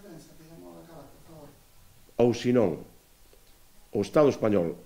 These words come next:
que busque os aliados suficientes para impugnar o acordo pesqueiro por falta de utilización. Non hai outra salida. E entón, e non é ningunha prepotencia nin chulería, non é a nosa forma de ser,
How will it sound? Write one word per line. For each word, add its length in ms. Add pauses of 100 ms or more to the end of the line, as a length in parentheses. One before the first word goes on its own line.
que 100
busque 320
os 100
aliados 300
suficientes 540
para 480 (320)
impugnar 720
o 80
acordo 400
pesqueiro 480 (560)
por 160
falta 560
de 80
utilización. 560 (500)
Non 380
hai 160
outra 240
salida. 320 (1040)
E 80
entón, 640 (880)
e 80
non 120
é 80
ningunha 440
prepotencia 560
nin 160
chulería, 480 (600)
non 200
é 80
a 0
nosa 240
forma 240
de 120
ser, 160